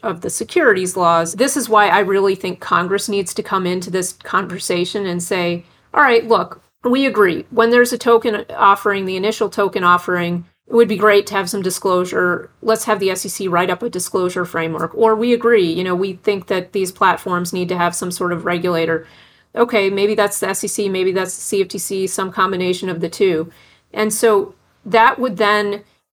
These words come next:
sort of free us up to do a better legal analysis. But right now,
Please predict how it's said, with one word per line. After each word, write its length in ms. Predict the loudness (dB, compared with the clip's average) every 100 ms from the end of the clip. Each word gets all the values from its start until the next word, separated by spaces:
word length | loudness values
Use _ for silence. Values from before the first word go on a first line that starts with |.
| _
sort 300 | -10 -2 2
of 80 | 2
free 320 | 2 0 4
us 180 | 4 4
up 380 | 4 4 2 _
to 140 | -4
do 180 | 0 0
a 60 | 0
better 440 | 0 2 0 -2 -4
legal 340 | -2 0 -2
analysis. 800 | 0 0 0 0 -2 -4 -6 -16 _ _ _ _
But 220 | 0 0
right 300 | 4 4 4
now, 520 | 2 2 4 4 4